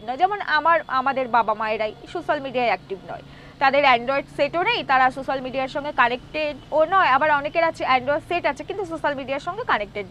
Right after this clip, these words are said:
নয়। আহ, তো সেই রকমই অনেকেই আবার, আহ, আ-, আ-, মানে এই এখানে কানেক্টেড নয়। আহ, তো সেখানে, উম,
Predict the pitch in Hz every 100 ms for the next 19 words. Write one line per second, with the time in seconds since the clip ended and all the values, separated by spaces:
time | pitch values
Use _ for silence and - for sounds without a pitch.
0 | 165 87 - - - - 220 214 269 -
1 | 330 349 392 370 320 311 294 320 370 381
2 | 349 349 339 294 269 - 311 294 285 262
3 | 277 277 254 269 277 185 277 330 349 311
4 | 254 254 294 233 220 214 226 - - -
5 | 226 233 311 - 370 381 359 311 415 -
6 | - 262 247 240